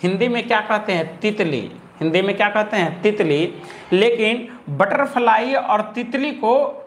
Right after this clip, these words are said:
बंगाल में क्या बोलते हैं पता है? प्रजापति कहते हैं। क्या कहते हैं? प्रजापति, है ना? तितली को बंगाल में क्या कहते हैं? प्रजापति। हम लोग यहाँ तितली को क्या बोलते हैं? तितली ही कहते हैं। तितली को क्या कहते हैं? तितली, butterfly, है ना?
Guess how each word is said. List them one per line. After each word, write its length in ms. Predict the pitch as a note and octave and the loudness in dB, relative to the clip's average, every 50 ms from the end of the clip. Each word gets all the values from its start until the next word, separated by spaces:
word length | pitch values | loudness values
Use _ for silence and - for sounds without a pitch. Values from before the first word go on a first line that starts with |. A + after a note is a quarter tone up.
| - - | -16 -10
बंगाल 560 | C#3+ C3 G3 G3+ G#3+ G#3 G#3 A3 B3 C4+ C4+ | -2 0 0 0 2 2 2 4 4 2 0
में 200 | B3+ A#3+ B3 A#3 | -2 -2 -6 -4
क्या 140 | A#3+ B3+ A#3 | -2 -2 -2
बोलते 300 | A#3+ G#3+ A#3 A#3 A3+ A#3+ | 0 -2 -6 -8 -8 -8
हैं 280 | A#3+ A3+ G#3+ G#3+ A3 G#3+ | -6 -4 -4 -4 -4 -4
पता 220 | A3 A#3 - B3+ | -4 -4 -2 -2
है? 140 | B3+ B3 G#3+ | 0 0 0
प्रजापति 840 | G3 - - G#3+ G3+ G3 F3 - G3 F#3 - - F3+ F3+ - F#3 | -2 -2 -2 0 0 0 2 0 -2 -2 -2 -4 -6 -6 -6 -10
कहते 380 | F3+ - - D3 E3+ - - C#3 | -8 -6 -6 -6 -6 -6 -8 -8
हैं। 280 | B2+ A#2 - A#2 B2 A#2+ | -8 -8 -10 -14 -12 -4
क्या 140 | - E3+ E3 | 0 0 0
कहते 280 | E3 - F#3+ - F3+ G#3+ | 2 0 -2 0 0 -2
हैं? 280 | E3 D3 - - - | -2 -2 -4 -6 0
प्रजापति, 640 | - F3+ E3+ D#3 D#3 D#3+ D#3 - - C3+ - - A#2+ A2 | 0 0 2 4 2 2 2 2 -2 -6 -6 -6 -8 -2
है 140 | - F#3 | 0 2
ना? 320 | G#3 G#3+ E3+ C3+ A2+ - - - - - - - - - - - - - | 4 4 2 2 0 -6 -14 -18 -20 -20 -20 -20 -20 -20 -20 -10 -2 0
तितली 360 | A#3+ A#3 A#3+ C#4 C4+ D#4 D4 | 0 2 2 2 2 2 2
को 180 | - C4 C4 | 2 2 2
बंगाल 500 | A#3+ G3 A3 A3+ A3+ A3 A3 A3 A#3 A#3+ | 2 2 2 0 2 2 2 0 0 0
में 140 | A#3+ B3 A3+ | -2 -4 -4
क्या 180 | A#3 B3+ A#3+ A#3+ | -2 0 0 0
कहते 300 | A#3+ B3 A#3 A#3 - A#3+ | 2 0 -2 -2 -2 -2
हैं? 260 | A#3 A3 G#3 G#3 - | -2 -2 -2 -2 0
प्रजापति। 800 | - F#3+ F#3 E3+ F#3+ F3+ F3 - D#3 C3+ - - A#2 A2+ - - - - - - | 0 0 0 2 0 0 0 -2 -6 -8 -8 -10 -12 -12 -12 -14 -20 -12 -4 -2
हम 140 | G3 G#3+ A3 | 0 0 2
लोग 180 | A3 A3+ G#3 | 2 2 2
यहाँ 180 | A3+ A3 A3+ A#3 | 2 2 0 0
तितली 360 | A3+ A#3 A3+ G#3+ - A3 B3 | 0 0 -4 -2 -2 -2 -2
को 140 | A#3 A#3+ A3+ | 0 0 0
क्या 160 | G#3+ A#3+ A#3 | 2 2 2
बोलते 300 | A3+ A#3+ A#3 A3 - A3+ | 2 2 0 -2 -2 -2
हैं? 160 | F#3+ F3+ F3+ | -2 -2 -2
तितली 320 | - A3 A3 A#3+ A#3+ A#3+ G#3+ | -2 -4 -2 -2 -2 0 0
ही 80 | F#3+ | -2
कहते 300 | - - E3+ D#3+ - - | 0 0 -2 -2 -2 -4
हैं। 180 | C#3+ C#3+ C#3+ C#3+ | -4 -4 -4 -4
तितली 300 | - F3 - G#3 G#3+ G3+ | -6 -6 -4 -2 0 0
को 100 | G#3 G#3 | 0 0
क्या 140 | G#3 - G3 | 0 0 0
कहते 280 | G3 G#3 G3+ G3+ F#3 | 0 0 -2 0 0
हैं? 100 | F3 F3 | 0 0
तितली, 320 | F3 F#3 F3 F3 E3+ D#3 D3 | 0 0 -2 0 0 0 0
butterfly, 640 | C#3 D3+ C#3+ - - - - - E3 D#3 C#3+ B2+ A#2+ | 0 0 -2 -4 -6 -6 -4 0 2 2 2 2 2
है 160 | A#2+ C#3+ F3+ | 0 0 2
ना? 460 | G3+ G#3+ G3 D#3+ A2 - - - - | 2 4 2 2 0 -4 -8 -14 -16